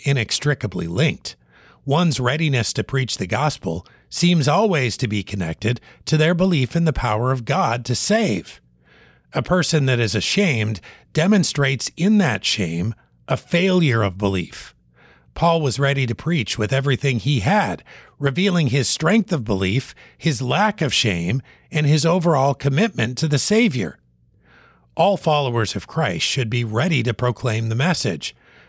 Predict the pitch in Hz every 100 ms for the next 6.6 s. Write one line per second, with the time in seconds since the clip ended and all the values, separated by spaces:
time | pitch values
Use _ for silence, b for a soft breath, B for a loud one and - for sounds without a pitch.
0 | b 151 143 214 214 190 170 - 139 -
1 | 156 226 - 92 85 b b b - 202
2 | 196 135 139 131 135 131 127 - 120 82
3 | - - - _ b b b b _ 170
4 | 175 143 127 196 226 156 107 151 196 -
5 | 165 151 139 143 143 131 127 - 123 110
6 | - 139 127 95 87